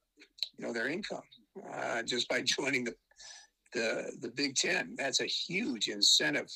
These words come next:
for, for those two schools as well as remaining schools, you know, to strongly consider joining.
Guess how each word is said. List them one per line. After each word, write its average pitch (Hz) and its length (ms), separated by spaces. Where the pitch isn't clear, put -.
for, - 220
for - 120
those 120 260
two 143 180
schools 131 420
as 117 120
well 123 200
as 107 120
remaining 113 440
schools, - 600
you - 60
know, - 80
to - 160
strongly 127 380
consider 117 400
joining. 110 500